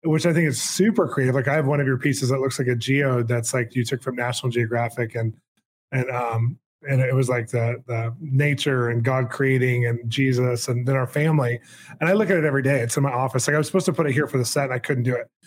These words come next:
'cause I, I need to look at it every day. Like, every day, I, I, like, if I'm, I'm writing right now and when I get to a place where my brain stops, I just stare at the picture and my brain turns back on again.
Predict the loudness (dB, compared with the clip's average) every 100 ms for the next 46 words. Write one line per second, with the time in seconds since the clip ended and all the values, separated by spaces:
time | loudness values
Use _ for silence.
0 | _ _ 0 2 2 2 4 4 2 2
1 | 0 2 2 2 2 0 2 4 4 2
2 | 0 0 0 0 2 0 -2 -12 -10 -2
3 | 2 4 4 4 4 4 2 2 2 2
4 | 2 2 0 0 0 0 0 0 0 -2
5 | 0 0 0 2 2 0 -2 -2 -4 -10
6 | _ -20 -10 -2 0 0 0 0 0 0
7 | -2 -4 0 0 2 2 2 0 2 2
8 | 0 0 0 -2 -4 -4 -6 -12